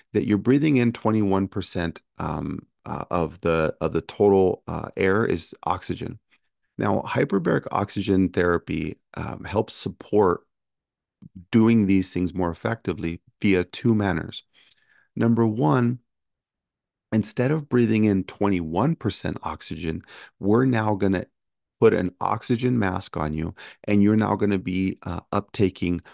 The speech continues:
one hundred percent or higher concentration of oxygen. That's the first step. So now we're gonna have a higher concentration of oxygen being delivered into your system. And that's fantastic,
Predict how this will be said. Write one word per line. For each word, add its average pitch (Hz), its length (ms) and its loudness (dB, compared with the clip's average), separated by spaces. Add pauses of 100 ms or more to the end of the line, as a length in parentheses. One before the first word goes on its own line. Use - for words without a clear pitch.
(240)
one 98 280 0
hundred 104 220 0
percent - 460 -6
or 90 180 2
higher 95 380 0
concentration 95 1200 -2
of 92 220 -6
oxygen. - 580 -6 (120)
That's - 280 -4
the 165 120 0
first 120 300 0
step. - 300 -10 (320)
So - 160 -4
now 110 200 2
we're 165 120 0
gonna 160 160 0
have 104 400 -2 (220)
a 92 80 -2
higher 123 420 0
concentration 95 1000 0
of 87 140 -4
oxygen 85 520 -2
being 104 360 4
delivered 92 420 2
into 90 220 -4
your 101 100 0
system. - 500 -6 (680)
And 120 100 6
that's 180 220 2
fantastic, 156 840 -2